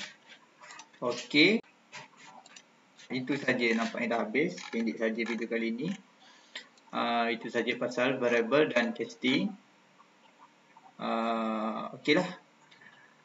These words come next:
Macam biasa, kalau ada apa-apa, boleh tinggalkan di comment section. Tekan like kalau anda suka video ini.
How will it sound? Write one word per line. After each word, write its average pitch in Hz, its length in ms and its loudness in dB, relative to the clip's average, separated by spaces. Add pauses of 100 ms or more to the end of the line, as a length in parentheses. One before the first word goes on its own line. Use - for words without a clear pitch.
(160)
Macam - 240 2
biasa, 165 540 6 (100)
kalau 123 220 6
ada 120 180 6
apa-apa, 165 400 4
boleh 120 240 2
tinggalkan 123 520 0
di - 40 -2
comment 120 240 0
section. 185 560 6 (640)
Tekan 147 540 4 (180)
like 123 320 6
kalau 117 240 4
anda 117 160 4
suka 123 240 -2
video 117 240 2
ini. 139 480 0